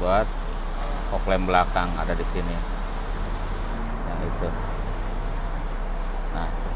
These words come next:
fog lamp belakang di situ. Ini sama ininya, wipernya di sini, stoknya. Ini buat ke atas buat nyalain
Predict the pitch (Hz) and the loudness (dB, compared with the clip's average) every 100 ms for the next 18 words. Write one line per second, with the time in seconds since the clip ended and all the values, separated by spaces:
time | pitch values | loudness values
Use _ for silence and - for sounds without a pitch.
0 | - 90 - 87 82 85 82 87 82 - | -2 -2 0 0 2 2 2 2 0 -2
1 | - - - - - - - - - - | -2 -2 -4 -4 -2 -2 -2 -2 -2 -2
2 | - - - - - - - - - - | -2 -2 -2 -2 -2 -2 -2 -2 -2 -2
3 | - - - - - - 87 101 113 123 | -2 -2 -2 -2 -2 -2 0 0 2 2
4 | 123 - 92 85 98 95 90 90 95 110 | 0 0 0 2 4 4 2 2 2 2
5 | 98 85 85 87 95 117 127 82 - 87 | 2 2 2 2 2 2 0 0 0 0
6 | 90 123 135 - - - - - - - | 0 0 0 -2 -2 -2 -2 -2 -2 -2
7 | - 101 92 - 104 - - - - - | 0 2 2 2 0 0 -2 -2 -2 -2
8 | - - - - - - - - - - | -2 -2 -2 -2 -2 -2 -2 -2 -2 -2
9 | - 92 95 90 90 87 87 87 - - | -2 0 0 2 4 6 6 4 2 -2
10 | - - - - - - - - - 82 | -2 -2 -2 -2 -2 -2 -2 -2 0 2
11 | 87 110 104 101 92 - 92 90 92 | 4 4 2 2 0 2 0 2 2